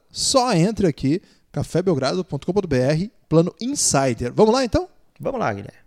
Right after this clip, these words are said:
Speaker 1: É, vamos começar, então, com o Gustavo. O Gustavo Angeléas. Esse é craque, né?
Speaker 2: Esse é o primeiro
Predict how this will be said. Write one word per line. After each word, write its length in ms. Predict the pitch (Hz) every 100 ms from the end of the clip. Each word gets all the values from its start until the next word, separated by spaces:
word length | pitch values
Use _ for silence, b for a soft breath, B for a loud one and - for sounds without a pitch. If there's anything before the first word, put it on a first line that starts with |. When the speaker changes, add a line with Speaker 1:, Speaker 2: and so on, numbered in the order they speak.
| _ _ - _ _ 196 - -
Speaker 1:
É, 280 | 143 139 139
vamos 240 | 147 269
começar, 480 | 294 247 151 - 220
então, 360 | 156 - 269 226
com 160 | -
o 40 | 233
Gustavo. 680 | 277 - - 180 165 127 120 123
O 80 | 165
Gustavo 760 | 139 147 - - 220 202 208 -
Angeléas. 920 | 233 240 208 135 127 110 - - - _ -
Esse 140 | 208
é 20 | 311
craque, 340 | 151 127 -
né? 160 | 123 160 _ -
Speaker 2:
Esse 520 | 123 120 139 175 - -
é 100 | 139
o 80 | 135
primeiro 1000 | - 202 202 151 131 175 208 214 226